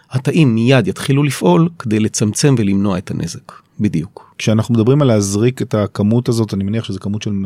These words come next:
Speaker 2: מזרק, משהו שנכנס לשריר, כמה C C.
Speaker 1: זה
Speaker 2: אה,
Speaker 1: יותר ממזרק אחד, זה
Speaker 2: אה.
Speaker 1: מספר זריקות.
Speaker 2: אוקיי.
Speaker 1: כל זריקה היא, היא לא גדולה, כלומר אנחנו מדברים על סדר גודל של בין חצי C C ל-C C אחד, וברגע שהתאים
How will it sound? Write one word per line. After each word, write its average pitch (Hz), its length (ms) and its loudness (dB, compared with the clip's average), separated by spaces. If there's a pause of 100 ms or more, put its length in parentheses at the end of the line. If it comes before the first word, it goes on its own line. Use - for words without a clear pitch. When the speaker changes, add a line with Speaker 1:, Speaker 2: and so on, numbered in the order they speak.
(140)
Speaker 2:
מזרק, 95 340 -6
משהו 101 180 -12
שנכנס 101 360 -8
לשריר, 117 340 0
כמה 110 200 -2
C - 240 -6
C. 160 120 0 (640)
Speaker 1:
זה 104 200 2
Speaker 2:
אה, 120 60 6
Speaker 1:
יותר 160 320 2
ממזרק 110 440 0
אחד, 104 340 -2
זה 113 80 -2
Speaker 2:
אה. 117 40 2
Speaker 1:
מספר 117 360 0
זריקות. 101 500 -2
Speaker 2:
אוקיי. 107 360 -2
Speaker 1:
כל 143 240 0
זריקה 113 680 0
היא, 110 400 -2
היא 117 180 -2
לא 151 80 2
גדולה, 139 520 4
כלומר 107 200 -4
אנחנו 120 140 -2
מדברים 117 400 0
על 110 80 2
סדר 123 320 0
גודל 120 260 2
של 107 200 -2
בין 127 240 2
חצי - 360 -4
C 120 40 0
C - 360 -2
ל-C - 460 -4
C - 20 -2
אחד, 139 340 -2 (880)
וברגע 110 640 2
שהתאים 101 840 -2